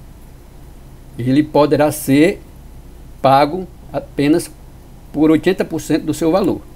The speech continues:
que é um, já um, um desconto de vinte por cento.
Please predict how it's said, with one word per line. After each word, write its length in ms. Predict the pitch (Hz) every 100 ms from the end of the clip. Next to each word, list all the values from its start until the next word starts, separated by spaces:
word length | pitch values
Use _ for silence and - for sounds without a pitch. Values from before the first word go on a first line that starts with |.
| - - - -
que 100 | -
é 40 | 123
um, 300 | 120 117 107
já 100 | 123
um, 220 | 127 123 120 - - - - -
um 80 | 117
desconto 400 | 117 - 139 135
de 120 | 131
vinte 220 | 101 170
por 140 | - 226
cento. 360 | - 87 -